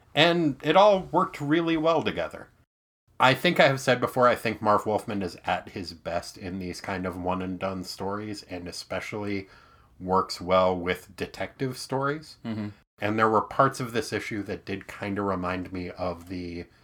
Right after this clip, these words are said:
Speaker 1: Who is Donna Troy issue. Enough that I, like, kept looking at the cover and then looking back at the other cover to be like, "Are they similar?" And they're not really.
Speaker 2: Mm-mm.
Speaker 1: But, yeah, it's a neat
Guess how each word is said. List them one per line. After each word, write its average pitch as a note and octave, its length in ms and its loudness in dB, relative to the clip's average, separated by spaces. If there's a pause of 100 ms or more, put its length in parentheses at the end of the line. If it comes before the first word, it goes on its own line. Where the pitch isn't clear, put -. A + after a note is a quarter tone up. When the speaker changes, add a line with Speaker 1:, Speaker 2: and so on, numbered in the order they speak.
(280)
Speaker 1:
Who A2 280 -2
is F2+ 240 0
Donna F#2 340 2
Troy G2 520 -4 (880)
issue. B2 480 0 (920)
Enough F3 320 6
that D#3+ 140 6
I, A#2 200 6
like, A2 400 4
kept A#2 220 4
looking A2+ 340 2
at A2 140 4
the G2+ 80 2
cover G2+ 300 4
and F#2+ 100 -2
then F#2 140 -2
looking F#2+ 340 -2
back F#2 240 2
at G2 100 -10
the F2+ 120 -8
other F#2+ 240 -8
cover G2 280 -6
to F2+ 60 -8
be F#2+ 140 -8
like, F2 260 -6
"Are A#2+ 140 -4
they C4 180 -6
similar?" C#4 440 -6
And F3 120 -2
they're G3 100 2
not F#3+ 280 4
really. F2 320 -10 (120)
Speaker 2:
Mm-mm. G2+ 300 -6 (380)
Speaker 1:
But, B2 340 6 (640)
yeah, A#3 240 6
it's C3+ 180 0
a D#3 300 6 (140)
neat F#3 340 0